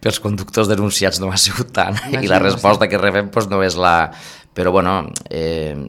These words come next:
Speaker 1: han hagut poques denúncies, no, no se n'han ficat moltes, però sí que hem rebut una, doncs, una molt bona crítica per part de la gent i, doncs, la veritat és que s'ha notat que no hi ha tant de desordre, almenys amb este tipus de vehicles.
Speaker 2: Mhm.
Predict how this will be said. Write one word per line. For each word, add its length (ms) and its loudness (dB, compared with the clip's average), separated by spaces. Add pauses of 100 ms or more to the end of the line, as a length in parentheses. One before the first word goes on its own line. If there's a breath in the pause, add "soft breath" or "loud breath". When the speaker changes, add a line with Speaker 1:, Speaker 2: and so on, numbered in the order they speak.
Speaker 1:
han 120 -4
hagut 260 -4
poques 280 -4
denúncies, 600 -4
no, 560 -10
no 180 -8
se 100 -12
n'han 160 -10
ficat 280 -14
moltes, 580 -10
però 240 -8
sí 160 -6
que 180 -6
hem 200 -4
rebut 340 -8
una, 200 -6
doncs, 520 -16 (220)
una 300 -12
molt 240 -8
bona 200 -8
crítica 340 -10
per 200 -8
part 180 -6
de 60 -6
la 120 -8
gent 300 -8
i, 340 -12
doncs, 180 -20
la 60 -14
veritat 220 -16
és 140 -8
que 280 -6 (720 loud breath)
s'ha 160 0
notat 460 -2
que 120 -4
no 120 -2
hi 60 -2
ha 140 -2
tant 200 -6
de 140 -6
desordre, 840 -6 (100)
almenys 480 -4
amb 140 -6
este 200 -8
tipus 300 -12
de 100 -8
vehicles. 560 -12
Speaker 2:
Mhm. 300 -14